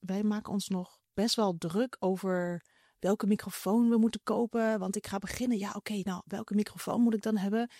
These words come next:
Maar die Amerikaanse podcasters, die verdienen al miljoenen <laughs> met hun shows. Echt miljoenen. Nou is dat natuurlijk ook wel het verre uiterste, maar die Amerikanen zijn gewoon daar heel erg goed in. En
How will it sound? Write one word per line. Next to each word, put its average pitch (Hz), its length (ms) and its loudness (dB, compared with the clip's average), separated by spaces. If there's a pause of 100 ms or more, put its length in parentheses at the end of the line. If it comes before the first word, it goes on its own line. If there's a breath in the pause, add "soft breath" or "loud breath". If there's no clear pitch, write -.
(440 loud breath)
Maar 202 180 2
die - 200 0
Amerikaanse 214 580 4
podcasters, 180 580 -2
die 196 140 -2
verdienen 202 300 2
al 170 100 -2
miljoenen 180 560 4 (120)
<laughs> - 180 -20
met - 180 -2
hun 208 120 4
shows. - 580 -4 (560 loud breath)
Echt 233 240 2
miljoenen. 196 540 4 (280 loud breath)
Nou 123 140 -2
is 156 80 0
dat - 120 -4
natuurlijk 151 380 -2
ook 147 120 0
wel 151 180 2
het - 280 -4
verre 156 340 -2
uiterste, 233 460 2
maar 240 220 2
die 240 160 0
Amerikanen 247 640 0
zijn 233 220 -2
gewoon 226 280 0
daar 196 160 0
heel 202 200 2
erg 185 120 -8
goed - 320 -2
in. 147 160 0
En 170 200 0